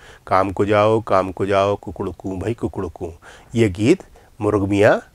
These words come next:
गाते थे। आगे बढ़ें, अब देखिए हमारे सामने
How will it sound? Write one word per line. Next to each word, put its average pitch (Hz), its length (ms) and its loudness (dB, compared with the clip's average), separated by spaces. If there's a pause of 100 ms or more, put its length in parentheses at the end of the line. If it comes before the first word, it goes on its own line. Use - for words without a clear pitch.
(120)
गाते 101 440 -2
थे। 87 340 -14 (420)
आगे 104 200 0
बढ़ें, 135 260 2 (1200)
अब - 220 -2
देखिए - 340 -16 (920)
हमारे 151 320 4
सामने 131 560 4